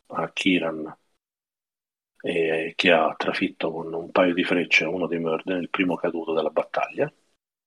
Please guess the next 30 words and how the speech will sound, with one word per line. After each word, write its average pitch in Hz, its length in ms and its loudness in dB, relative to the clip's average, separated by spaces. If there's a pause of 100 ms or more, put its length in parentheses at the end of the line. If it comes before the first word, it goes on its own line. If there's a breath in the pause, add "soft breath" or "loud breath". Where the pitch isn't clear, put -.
(160)
Poi 92 180 4
ci 85 60 0
sono, 80 580 2
poi 87 140 0
c'è 82 160 0
Pita - 300 6
che 80 120 -2
è 78 40 -2
vicino 82 300 0
al 78 80 -4
carretto - 640 0
e - 120 -16
che - 120 -2
ha 71 60 -2
due 95 340 2 (760)
Murden 92 480 2
davanti. 85 720 2 (960)
Poi, - 400 6 (260)
visto 117 440 6
che 92 240 6 (300 loud breath)
Pita - 460 6
<laughs> - 20 -8
ha - 120 0
distrutto - 560 4
la 90 80 4
ruota 92 240 4
del 85 160 0
carretto, - 680 0 (460 loud breath)
sembra 85 500 2
che 85 280 -2